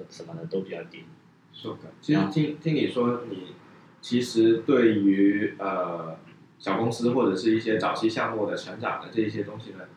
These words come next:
Speaker 2: 我，我感觉你现在的状态其实是蛮乐观的，因为你可能你过去的，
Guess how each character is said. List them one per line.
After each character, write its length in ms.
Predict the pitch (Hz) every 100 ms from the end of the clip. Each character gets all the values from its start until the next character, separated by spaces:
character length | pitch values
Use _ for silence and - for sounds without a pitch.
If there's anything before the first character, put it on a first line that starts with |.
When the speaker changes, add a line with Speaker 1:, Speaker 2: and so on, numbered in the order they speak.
| - _ -
Speaker 2:
我， 140 | - 123
我 60 |
感 160 | 139 -
觉 120 | 127
你 80 | -
现 160 | 143
在 100 | 131
的 80 | 110
状 180 | 113 113
态 120 | 110
其 80 | 104
实 100 | 104
是 120 | -
蛮 120 | 90 95
乐 120 | 95
观 160 | 78
的， 40 | - - - -
因 80 | 139
为 80 | 147
你 120 | 151
可 240 | - 92 98
能 200 | 143 147 -
你 220 | 117 98 -
过 180 | 170 147
去 240 | - 147 120
的， 600 | 101 - - - -